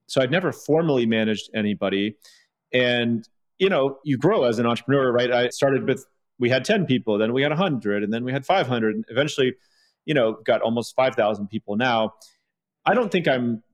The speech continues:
that great of a people manager, honestly, to be totally frank with you. I think I'm, I'm reasonable at it. I've learned a lot over the years. Executive coaching has helped a lot. And I've had probably three or four different executive coaches over the years, you know, just to try to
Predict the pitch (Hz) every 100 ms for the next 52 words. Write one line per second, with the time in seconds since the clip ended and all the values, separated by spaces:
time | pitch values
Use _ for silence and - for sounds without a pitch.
0 | _ 127 117 - 120 127 117 - _ -
1 | 151 110 107 104 107 104 110 120 110 113
2 | 104 127 113 113 120 120 107 113 147 143
3 | 120 113 123 131 120 156 147 127 127 107
4 | 113 165 117 104 113 127 117 110 120 117
5 | 110 104 107 117 117 113 _ _ - 117
6 | 160 160 127 - 135 127 117 110 _ _
7 | _ - 131 147 131 127 113 - - 107
8 | 123 110 98 - - 120 113 123 123 -
9 | 135 120 113 139 131 - 139 120 101 98
10 | 110 104 95 - 104 104 101 - 107 101
11 | 104 104 - 117 107 123 104 - - 120
12 | 104